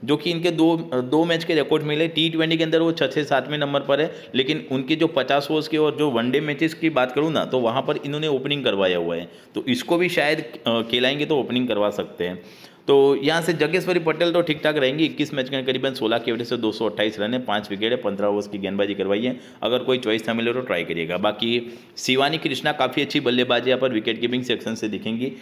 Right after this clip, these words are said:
ज़्यादातर ये middle ऑर्डर्स में पाँचवें या छठे नंबर पर खेलती है। Wicket keeper बल्लेबाज है, दस मैच के अंदर एक सौ उनचालीस रन है, ठीक ठाक है, अगर कोई choice ना मिले तो ट्राई करिएगा।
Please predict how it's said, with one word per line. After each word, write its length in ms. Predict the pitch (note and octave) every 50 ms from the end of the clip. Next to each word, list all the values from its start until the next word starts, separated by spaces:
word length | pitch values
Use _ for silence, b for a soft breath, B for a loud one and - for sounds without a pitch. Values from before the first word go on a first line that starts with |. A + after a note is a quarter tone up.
| B B -
ज़्यादातर 400 | - A#2 B2+ C3 D3 D3 D3+ D3
ये 200 | D3+ D#3 D#3+ D#3+ C3
middle 240 | B2+ B2+ B2+ C3 C3
ऑर्डर्स 300 | B2+ B2 C3 C3 B2+ C#3+
में 120 | D3+ D3
पाँचवें 320 | - A#2+ A#2 A#2 - B2
या 60 | B2 B2
छठे 260 | B2 - G#2+ G2+ G#2+
नंबर 220 | G#2+ G#2 G2+ G2
पर 180 | G2 G2+ F#2+ F2+
खेलती 380 | - F2 E2+ E2 D#2+ E2 E2+
है। 140 | E2+ E2+ E2 E2
Wicket 300 | G2+ A2 A2 C3+ C3 C3
keeper 220 | - C#3+ - C3+
बल्लेबाज 440 | C3 B2 A2+ A#2 A2+ A#2 A#2+ A#2 B2
है, 140 | C3 B2 G#2+
दस 200 | A2+ A2+ A2+ -
मैच 160 | A#2+ A2+ G2+ -
के 80 | A#2+
अंदर 180 | A#2 A#2 A#2 G#2
एक 100 | G2+ -
सौ 120 | - G#2+
उनचालीस 380 | G2+ G2 G2 G2 G#2 A2 G#2 G#2+
रन 180 | G#2 G#2+ A2+
है, 120 | B2 C3 B2+ B B B B B -
ठीक 200 | C#3+ F3+ F3+ F3+
ठाक 180 | F#3+ F3 D#3+
है, 60 | E3 F#3+
अगर 240 | F#3+ D3 D#3 D#3
कोई 140 | D#3 D#3 D#3
choice 260 | D3+ - B2+ B2+ B2
ना 60 | B2+ B2
मिले 200 | B2 A#2+ A#2+ A#2+
तो 80 | B2
ट्राई 240 | A2+ A#2 G#2 F2+ E2+
करिएगा। 420 | D#2+ D#2+ D#2+ D#2+ D#2 D2+ E2 E2